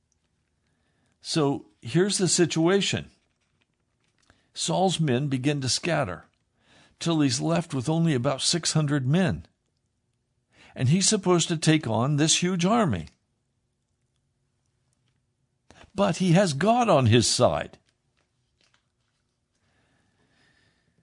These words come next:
But then even more men begin to return home, and finally, when he thinks that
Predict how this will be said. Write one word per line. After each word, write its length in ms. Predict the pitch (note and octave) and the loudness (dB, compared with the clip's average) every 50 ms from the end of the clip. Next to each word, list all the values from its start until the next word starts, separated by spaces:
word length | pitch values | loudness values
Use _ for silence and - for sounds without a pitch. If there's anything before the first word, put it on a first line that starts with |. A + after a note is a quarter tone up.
| _ _ _ _ _ _ _ _ _ _ _ _ _ _ _ _ _ _ _ _ | _ _ _ _ _ _ _ _ _ _ _ _ _ _ _ _ _ _ _ _
But 220 | - A2 G2 G2 - | -6 -6 -6 -4 -2
then 180 | A#2 A2+ G#2+ | -2 0 2
even 280 | G#2+ A2 G2 G2 G2 F#2+ | 2 2 2 2 0 0
more 240 | F#2 F#2 G2 G#2 G#2 | 2 0 0 0 0
men 300 | F#2 F2 F2 F2 E2+ F2 | 0 0 0 0 -2 -2
begin 380 | E2 F2+ F2 - F#2+ F2 E2+ | -4 -6 -6 -6 -4 -4 -4
to 100 | D#2+ E2 | -4 -4
return 460 | D#2 E2+ E2+ - - - F#2+ D#2+ D2+ D2 | -6 -6 -8 -8 -8 -8 -6 -6 -6 -8
home, 500 | C#2+ D2+ D#2+ D#2 D2+ D#2+ E2+ F2+ F#2 F2+ - _ | -8 -8 -8 -6 -6 -6 -6 -8 -8 -10 -14 _
and 240 | - F2 E2 D#2+ D#2 | -14 -12 -12 -12 -12
finally, 720 | - - G2 G2 G2 F#2 E2+ D#2 D#2+ E2 F2 F2+ - - _ _ _ _ _ _ _ _ _ _ _ _ _ _ _ _ _ _ _ _ _ _ _ _ _ _ _ | -8 -6 -6 -4 -2 -4 -4 -4 -4 -6 -6 -8 -10 -14 _ _ _ _ _ _ _ _ _ _ _ _ _ _ _ _ _ _ _ _ _ _ _ _ _ _ _
when 260 | - - F2+ F#2+ F2 D#2 | -10 -6 -4 -4 -4 -4
he 200 | E2+ F#2+ F2+ D#2+ | -2 -2 -4 -4
thinks 440 | - - - A#2 G#2 F#2 - - | -4 -4 -2 -2 -2 -2 -4 -6
that 220 | - F#2 F2 D#2+ | -6 -6 -6 -8